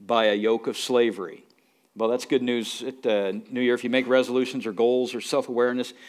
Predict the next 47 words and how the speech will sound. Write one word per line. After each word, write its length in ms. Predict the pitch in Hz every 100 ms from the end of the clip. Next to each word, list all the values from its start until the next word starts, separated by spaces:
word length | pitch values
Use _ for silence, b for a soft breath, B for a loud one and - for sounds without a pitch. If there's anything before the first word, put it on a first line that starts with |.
| B B
sometimes 440 | - 131 131 117
every 240 | 120 123 120
year 300 | 123 120 104
you 80 |
just 140 | 95 -
feel 140 | 127
like, 120 | 113
"Okay, 380 | 113 127 123 117
here 160 | 110 127
we 120 | 147
go 220 | 139 143
again." 280 | 113 113 113
And 100 | 117
we 80 | 127
feel 180 | 175 131
burdened 540 | 113 135 135 98 90
by 160 | 120 110
a 40 |
yoke 300 | 107 120 117
of 140 | 113 98 B B B
slavery, 420 | - 135 127 98
very 240 | 90 117 120
different 380 | 123 120 98
from 400 | - 127 117 101 -
the, 100 | 110 98 -
this 140 | 117
freedom 380 | - 135 127 98
that 120 | 98
we're 80 | 92
talking 320 | - 98 -
about. 260 | 92 87 - B B B
Down 160 | 156 165
to 40 |
verse 200 | 151 147
thirteen, 340 | - 151 160 147
he 60 |
says, 280 | 131 139 110
You, 400 | 214 202 104 - B B B B
my 120 | 131
brothers 360 | 131 139 131 120
and 120 | 117
sisters, 460 | - 123 - 131 - b b b b b b
were 120 | 147
called 380 | 147 170 185 151
to 60 | 135
be 160 | 139
free, 520 | 131 - 151 98 82